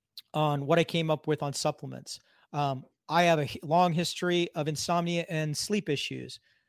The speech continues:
So I have done all the research into how to get enough sleep. I did, had to do my own research into diet and nutrition. I did my own research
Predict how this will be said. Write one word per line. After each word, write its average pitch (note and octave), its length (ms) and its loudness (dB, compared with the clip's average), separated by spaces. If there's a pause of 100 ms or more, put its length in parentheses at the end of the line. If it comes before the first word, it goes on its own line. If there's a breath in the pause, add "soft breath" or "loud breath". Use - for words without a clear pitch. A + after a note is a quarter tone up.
So D#3+ 180 2
I D#3 100 4
have C#3 120 -2
done D#3 160 0
all D#3+ 240 2
the D#3+ 80 2
research D#3 520 -2
into D3 240 -6
how D#3 180 -2
to D3 80 -2
get C#3+ 160 -2
enough C#3 180 -6
sleep. - 380 -10 (320 soft breath)
I E3 240 6
did, D#3 240 -2 (480)
had F3 160 -2
to D3+ 60 -6
do E3 100 0
my D#3+ 140 2
own E3+ 180 2
research E3 500 -2
into D3 160 -8
diet D#3 280 -2
and D#3+ 60 -10
nutrition. D3+ 560 -6
I D3 80 -8
did D3 160 -4
my D3 180 -2
own D#3 180 0
research D#3 600 -2